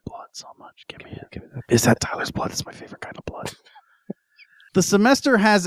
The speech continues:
Speaker 1: ended. They canceled classes 'cause, man, this, this fucking year was whack. Everyone's headed home. Lurch packs up Wednesday's stuff and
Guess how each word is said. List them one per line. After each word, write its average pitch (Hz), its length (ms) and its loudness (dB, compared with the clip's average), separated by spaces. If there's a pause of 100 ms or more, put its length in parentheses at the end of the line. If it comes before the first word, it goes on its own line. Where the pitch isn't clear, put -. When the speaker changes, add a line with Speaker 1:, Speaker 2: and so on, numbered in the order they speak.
(160)
Speaker 1:
ended. 151 640 4
They 147 160 4
canceled 170 460 2
classes 139 580 4
'cause, 110 260 0
man, 123 360 4
this, 135 220 2 (100)
this 139 240 0
fucking 110 340 2
year 113 160 2
was 98 100 2
whack. 127 500 0 (540)
Everyone's 180 680 4
headed 156 260 4
home. 143 520 4 (520)
Lurch 139 340 2
packs 139 280 2
up 127 100 6
Wednesday's 123 460 6
stuff 117 400 4
and 107 420 2